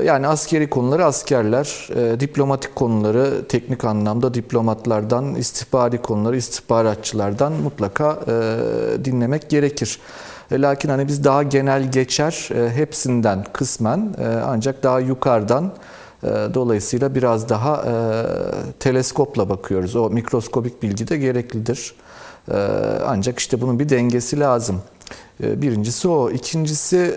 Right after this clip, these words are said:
e, yani bu işlerde, e, tabii ki hani gündem çok hızlı akıyor. Ben hep söylüyorum bunu. E, bir sosyal bilimciyim ben. E, dolayısıyla konjonktür ve yapıları, e, analiz etme iht-, imkanım var. Ancak olayları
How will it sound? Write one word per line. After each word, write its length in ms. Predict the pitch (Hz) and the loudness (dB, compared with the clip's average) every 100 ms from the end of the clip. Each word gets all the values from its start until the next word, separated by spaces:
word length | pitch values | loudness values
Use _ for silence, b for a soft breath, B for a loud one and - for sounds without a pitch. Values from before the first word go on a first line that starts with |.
| - | -2
e, 40 | 131 131 135 127 | -2 0 0 0
yani 360 | 147 147 160 170 | 2 2 0 0
bu 120 | 190 | 0
işlerde, 600 | 180 - 180 175 175 185 | -2 0 2 2 2 2
e, 380 | 170 104 139 135 | 2 0 0 -2
tabii 280 | - 147 156 | -2 -2 -2
ki 160 | - | 0
hani 160 | 143 139 | 0 0
gündem 440 | 127 135 139 143 | 0 0 2 0
çok 260 | 139 156 - | 0 -2 0
hızlı 260 | 139 147 175 | -2 0 0
akıyor. 400 | 127 - 104 113 | 0 0 0 2
Ben 160 | 123 | 0
hep 140 | 123 - | -2 -2
söylüyorum 600 | - 139 156 127 104 98 | 0 2 2 2 2 0
bunu. 200 | 101 95 B B B B - | 0 -2 B B B B -2
E, 160 | 113 147 | 0 0
bir 60 | |
sosyal 520 | - 147 131 165 147 | -2 0 0 2 2
bilimciyim 520 | 143 113 101 98 98 110 | 2 0 0 0 0 2
ben. 140 | 156 | 0
E, 480 | 190 - 117 113 113 | -2 -6 -2 -2 0
dolayısıyla 540 | 120 127 120 - 135 | 0 0 0 0 0
konjonktür 1040 | 135 123 123 120 127 120 - 139 135 - - | 0 0 0 0 0 -2 -2 -2 -2 -8 -4
ve 140 | 117 | 0
yapıları, 680 | 117 117 113 131 135 139 - - | 2 0 0 2 4 4 2 0
e, 40 | |
analiz 520 | 101 - 101 98 95 107 | 0 0 0 0 0 0
etme 320 | 92 - 92 | -2 -2 -2
iht-, 360 | 87 - - | -4 -8 -6
imkanım 600 | 101 98 - 92 95 98 120 | -4 -4 -2 -2 0 0 0
var. 240 | 180 180 127 | -2 -2 -4
Ancak 420 | 120 123 123 - | -2 0 -2 -2
olayları 680 | 120 120 123 127 131 165 | 0 2 2 2 2 0